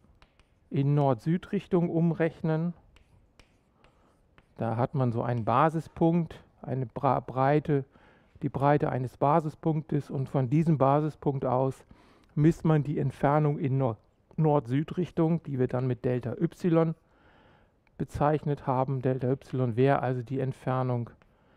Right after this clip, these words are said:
in Nord-Süd-Richtung in Kilometer und Phi B wäre die Sch-, ähm, Breite des Basispunktes.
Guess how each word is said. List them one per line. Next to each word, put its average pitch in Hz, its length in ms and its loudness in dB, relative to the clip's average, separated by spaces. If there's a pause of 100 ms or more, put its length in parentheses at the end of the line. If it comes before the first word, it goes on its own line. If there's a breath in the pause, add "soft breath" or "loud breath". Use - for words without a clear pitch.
(220 soft breath)
in 143 260 2
Nord-Süd-Richtung 139 960 0
in 135 260 -2
Kilometer 151 840 0 (1900 soft breath)
und 131 260 0
Phi 156 440 0
B 131 320 4
wäre 123 300 4
die 120 320 -4 (380)
Sch-, - 380 -14
ähm, 113 300 -4 (560)
Breite 120 420 -2
des 110 180 -10
Basispunktes. 113 960 -6